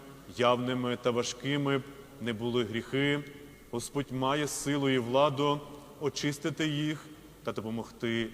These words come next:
людині відновитися. Однак, підсумовуючи наші роздуми над почутими сьогодні словами Писання, маємо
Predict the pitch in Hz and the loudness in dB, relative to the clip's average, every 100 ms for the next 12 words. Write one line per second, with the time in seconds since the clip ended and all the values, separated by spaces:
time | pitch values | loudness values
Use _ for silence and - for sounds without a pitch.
0 | 110 104 92 107 98 98 101 113 117 110 | -8 -10 -6 -6 -4 -6 -6 -8 -6 -8
1 | 95 - - 85 85 - - - - - | -8 -10 -10 -10 -14 -20 -20 -20 -20 -4
2 | 127 120 127 127 123 131 117 139 143 143 | -2 0 2 2 2 -4 -2 -2 0 2
3 | 143 135 - 139 135 135 - - - 117 | 2 2 0 2 2 -2 -10 -14 -14 -4
4 | 123 123 - 127 135 143 127 143 139 139 | -2 0 2 4 4 2 0 2 4 2
5 | 139 - - - - 123 - 139 170 180 | 2 -6 -16 -14 -6 -4 -4 -4 0 0
6 | 165 165 160 147 147 151 - 143 143 151 | 0 0 0 2 2 0 0 4 4 4
7 | 143 139 - 151 156 151 147 147 - - | 2 -2 2 2 2 2 2 0 -4 -14
8 | - - - 117 123 123 123 120 120 120 | -18 -16 -6 0 2 4 2 2 0 0